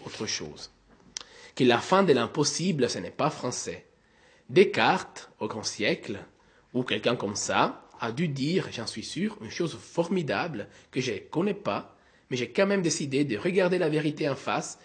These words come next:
pour avoir un peu moins peur. Mon grand problème, monsieur Langlois, c'est le commissaire. Vous n'avez rien à craindre. Vous êtes ici dans un poste de police. Alors, quand j'ai vu les pitons devant l'hôtel à Abidjan,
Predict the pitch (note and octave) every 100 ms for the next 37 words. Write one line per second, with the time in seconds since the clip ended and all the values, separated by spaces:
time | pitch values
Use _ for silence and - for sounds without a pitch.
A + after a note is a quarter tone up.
0 | - - - D3 C3 C#3+ C3+ G#2 C3 D#3+
1 | B2 G#2+ - F2+ D2 - _ _ _ _
2 | - - _ _ - B2 C#3 G#3+ - C3+
3 | G#2+ D3+ E3 G2 - _ - G#2+ - A2
4 | G#2 G2+ G#2 F#3 - G#2 E2 F#2+ - A#2
5 | - F#3+ F3+ G#2+ D#2 - _ _ _ _
6 | _ _ _ _ _ _ _ _ _ C3
7 | B2 A2+ A2 D3+ C#3+ - A#2 E2+ - -
8 | _ _ A#2+ A#2+ - G2 - E3 G#2 F2
9 | - F3 - - C#3+ G#2 - - - _
10 | _ _ _ - _ _ _ - - -
11 | - - - G#2+ C#3+ A#2+ - G2+ G#2 G2+
12 | C3+ A2 - - A3+ G#3 D#3+ D3 B2 A#2+
13 | - B2 F#3+ A#2 G#2 G#2 G#2+ D3+ A#2 A2